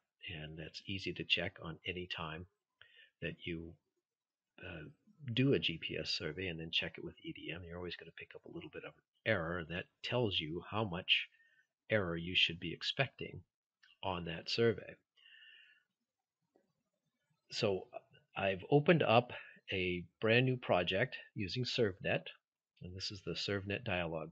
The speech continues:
box. I have other videos out that show you more detailed information on starting ServNet from scratch. So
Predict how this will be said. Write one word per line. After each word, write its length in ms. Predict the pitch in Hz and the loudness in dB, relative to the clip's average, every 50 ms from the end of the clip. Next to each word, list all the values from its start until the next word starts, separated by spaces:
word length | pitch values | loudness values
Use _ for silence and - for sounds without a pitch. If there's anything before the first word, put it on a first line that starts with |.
| - | -8
box. 420 | - 73 - 98 110 - - - - - | -8 -6 -4 -4 -6 -6 -10 -12 -12 -10
I 140 | - 87 85 | -8 -8 -6
have 240 | 85 85 82 82 87 | -4 -4 -6 -6 -4
other 240 | 82 95 95 107 95 | -4 -2 -2 -2 -2
videos 480 | - 101 92 90 87 85 87 82 - 80 | 0 0 0 0 0 -2 -2 -4 -4 -6
out 140 | 82 85 _ | -8 -8 _
that 100 | - - | -4 0
show 200 | - - 95 95 | 0 0 2 0
you 120 | 87 82 | -4 -6
more 220 | 82 87 92 92 92 | -6 -6 -6 -6 -6
detailed 540 | 92 90 87 - - - 85 82 85 85 _ _ _ _ - - _ _ - | -6 -6 -8 -6 -4 -4 -4 -4 -4 -8 _ _ _ _ -20 -20 _ _ 2
information 680 | - 135 143 - 135 120 110 98 98 - - 104 95 | 2 2 4 4 4 4 4 6 8 6 6 6 2
on 280 | 92 - 90 87 90 85 | -4 -4 -2 -4 -2 -2
starting 580 | - - - 107 95 95 90 87 87 87 87 - _ _ _ - | -2 -2 0 0 0 0 0 -2 -4 -4 -8 -12 _ _ _ -8
ServNet 480 | - - - 95 92 87 85 87 82 - - - | -6 -4 -2 -2 -4 -4 -4 -6 -6 -6 -8 -12
from 120 | - 82 | -10 -4
scratch. 580 | - - - - 85 80 87 - - - - - _ _ _ _ _ _ _ _ - - - - - - - - - - - _ _ _ _ _ _ _ _ _ _ _ - | -2 -2 0 2 2 2 2 2 2 0 0 0 _ _ _ _ _ _ _ _ -20 -20 -20 -20 -20 -20 -20 -20 -20 -20 -20 _ _ _ _ _ _ _ _ _ _ _ -8
So 340 | - - 101 95 92 95 92 | -4 0 2 2 2 2 0